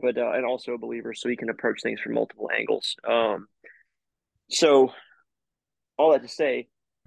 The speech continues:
one of the things that he was talking about is rites of passage. Um, in every culture that has ever existed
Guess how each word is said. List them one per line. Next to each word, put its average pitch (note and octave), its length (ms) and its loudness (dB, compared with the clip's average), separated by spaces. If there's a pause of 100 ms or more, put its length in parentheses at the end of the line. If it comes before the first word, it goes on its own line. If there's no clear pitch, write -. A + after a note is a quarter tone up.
(100)
one C#3+ 160 -4
of C#3 80 -2
the - 20 -10
things C3 180 -8
that A#2+ 60 -10
he B2 80 -6
was - 120 -12
talking D3 340 -4
about G#2 320 -6
is A2 100 -10
rites A#2 300 -2
of - 80 -18
passage. - 480 -6 (920)
Um, A2 260 -2
in A2 160 0
every A#2 300 0
culture C3+ 420 0 (360)
that - 80 -10
has G#2 100 -10
ever F#2+ 220 2
existed - 420 -4